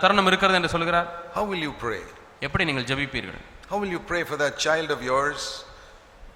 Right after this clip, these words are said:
Speaker 2: eh, who is seriously sick in the hospital?
Speaker 1: மரிக்கும் தருவாயில இருக்கக்கூடிய அந்த குழந்தைக்காக எப்படி நீங்கள் ஜெபிப்பீர்கள்?
Speaker 2: Some of you have had children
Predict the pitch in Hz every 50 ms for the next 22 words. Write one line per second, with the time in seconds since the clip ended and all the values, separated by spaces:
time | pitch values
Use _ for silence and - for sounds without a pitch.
0 | - - 131 131 123 113 123 131 120 - - - - - 175 170 156 147 135 -
1 | - 143 131 113 - - 143 - 131 117 113 104 95 113 113 110 - - - -
2 | 90 - - 95 - - - - - - - - - - - - - 117 135 165
3 | 208 - - 226 214 190 165 147 175 190 208 214 208 208 196 185 190 202 214 208
4 | - 208 202 202 190 185 180 165 - 170 185 180 202 196 180 - 190 180 175 156
5 | 175 151 123 110 - - - - - 165 165 170 190 190 165 151 139 127 143 160
6 | 180 190 170 180 165 151 165 175 208 - - - - 151 156 160 143 - 147 156
7 | 160 156 147 135 123 135 165 185 180 180 - - - 170 156 131 120 110